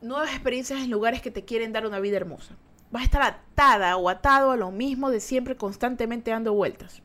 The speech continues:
Y realmente, los lugares que te vieron vivir, esa es una, tienen esa energía.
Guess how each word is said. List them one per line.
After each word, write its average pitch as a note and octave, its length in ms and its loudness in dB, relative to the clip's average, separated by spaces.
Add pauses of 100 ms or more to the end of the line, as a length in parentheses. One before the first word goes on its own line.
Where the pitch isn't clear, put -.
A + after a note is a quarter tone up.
(1160)
Y A3 380 -4 (320)
realmente, A#3+ 920 0
los G#3 120 -4
lugares B3+ 280 2
que E4 100 -10
te A#3+ 140 -6
vieron B3+ 220 -4
vivir, F#3+ 260 -2
esa - 160 -6
es D4 60 -10
una, G3+ 380 -12 (380)
tienen B3 220 -6
esa B3+ 180 -6
energía. F3+ 500 -8